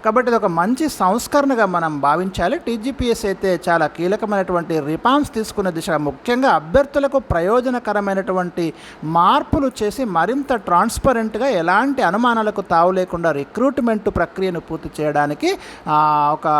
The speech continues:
మంచి నిర్ణయాలు అయితే తీసుకుంటుంది. ఇది అభ్యర్థులకు మరి టీసీ, టీజీపీఎస్సీ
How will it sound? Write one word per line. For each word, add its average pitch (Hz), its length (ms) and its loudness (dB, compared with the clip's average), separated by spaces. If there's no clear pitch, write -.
మంచి 208 340 -2
నిర్ణయాలు 240 480 0
అయితే 202 280 -2
తీసుకుంటుంది. 160 600 -6
ఇది 294 180 -2
అభ్యర్థులకు 190 640 -2
మరి 151 180 -2
టీసీ, 160 320 -8
టీజీపీఎస్సీ 196 760 -2